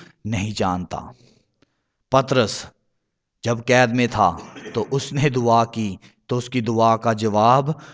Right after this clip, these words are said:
मिला। So, यहां पर ये लोग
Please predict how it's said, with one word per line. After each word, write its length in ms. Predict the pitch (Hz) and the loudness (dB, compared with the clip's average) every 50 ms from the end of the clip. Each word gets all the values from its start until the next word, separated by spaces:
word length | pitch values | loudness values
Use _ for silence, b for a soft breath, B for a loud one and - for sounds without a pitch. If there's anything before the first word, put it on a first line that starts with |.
| B B _ | B B _
मिला। 440 | 104 110 110 104 101 95 82 76 - - - _ _ _ _ _ _ _ _ _ _ _ _ _ _ _ _ _ _ _ _ _ _ _ _ | -4 -2 0 2 2 0 0 -2 -8 -12 -16 _ _ _ _ _ _ _ _ _ _ _ _ _ _ _ _ _ _ _ _ _ _ _ _
So, 260 | - - 107 98 92 87 - - - | -6 -4 -2 -2 -2 -6 -10 -12 -6
यहां 360 | 92 113 139 131 151 156 156 | 2 4 6 6 8 6 6
पर 320 | - - 123 113 98 85 87 | 6 4 4 4 4 0 -2
ये 220 | 107 123 139 143 | 2 6 6 6
लोग 440 | 139 135 135 131 123 113 92 95 85 | 8 8 6 6 6 4 2 -2 -8